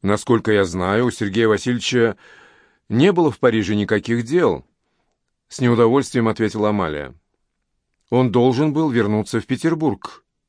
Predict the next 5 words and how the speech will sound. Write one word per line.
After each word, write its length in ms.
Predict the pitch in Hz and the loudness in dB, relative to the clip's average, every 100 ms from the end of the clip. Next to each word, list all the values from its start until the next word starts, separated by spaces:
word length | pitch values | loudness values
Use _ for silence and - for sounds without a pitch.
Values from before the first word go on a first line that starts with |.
| _ _ _ _ _ _ _ _ _ - _ _ _ _ _ _ _ _ - | _ _ _ _ _ _ _ _ _ -20 _ _ _ _ _ _ _ _ 0
и 120 | 139 | 2
сесть 1000 | - - 180 127 90 - - - - - _ _ _ | 0 0 2 2 0 -10 -16 -18 -18 -20 _ _ _
на 140 | 113 113 | -2 0
Северный 480 | 131 113 101 101 | 2 2 2 0
экспресс 800 | 95 - 95 92 117 - - - | -4 -4 -2 -2 -2 -8 -16 -20